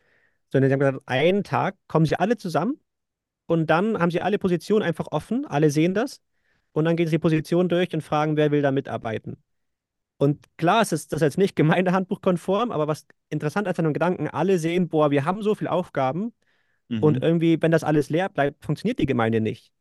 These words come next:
Speaker 2: Mhm.
Speaker 1: Und das zumindest war mein Gefühl, ich war da jetzt nur zwei Jahre Pastor gewesen oder Prediger, aber ich fand's spannend, weil so ein bisschen mehr das Verständnis ist, „Boah, wir haben einfach viel Sachen, die gemacht werden müssen.“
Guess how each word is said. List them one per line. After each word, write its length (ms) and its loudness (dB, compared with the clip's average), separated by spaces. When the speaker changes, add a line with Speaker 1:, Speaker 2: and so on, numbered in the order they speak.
Speaker 2:
Mhm. 260 -2
Speaker 1:
Und 180 0
das 180 0
zumindest 280 0
war 100 2
mein 160 2
Gefühl, 360 -2
ich 140 -10
war 60 -2
da 120 -2
jetzt 240 -10
nur 120 -4
zwei 200 -4
Jahre 440 -2
Pastor 300 -4
gewesen 340 -6
oder 140 -4
Prediger, 540 -6
aber 140 -4
ich 80 -4
fand's 200 -2
spannend, 400 0
weil 140 4
so 80 -4
ein 40 -16
bisschen 300 0
mehr 140 4
das 100 0
Verständnis 520 -6
ist, 180 -6
„Boah, 220 0
wir 100 0
haben 140 2
einfach 280 0
viel 240 -4
Sachen, 220 -4
die 80 -2
gemacht 280 -4
werden 180 -2
müssen.“ 340 -6